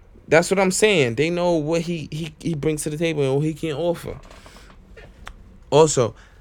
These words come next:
I'm not saying, I'm not, listen, don't try to twist my words. I'm not saying women can't make the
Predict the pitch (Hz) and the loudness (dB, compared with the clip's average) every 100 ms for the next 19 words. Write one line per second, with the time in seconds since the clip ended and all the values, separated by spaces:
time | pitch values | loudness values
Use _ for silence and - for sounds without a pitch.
0 | - - 160 185 185 170 151 - 160 - | -6 4 6 6 6 4 4 2 2 2
1 | 151 180 180 175 165 - 127 165 143 113 | 0 2 2 2 2 0 0 0 0 -10
2 | - - - - - - - - - - | -12 -20 -20 -20 -20 -20 -20 -20 -20 -20
3 | - - - 123 160 170 170 156 170 156 | -20 -20 -4 0 2 2 2 2 0 -4
4 | 147 135 123 104 - 147 170 160 147 160 | -2 0 0 -2 -2 -4 0 -2 0 0
5 | 147 123 135 143 139 - 135 123 127 135 | 0 0 -2 -2 -2 -2 -2 -2 -4 -6
6 | - 123 | -8 -16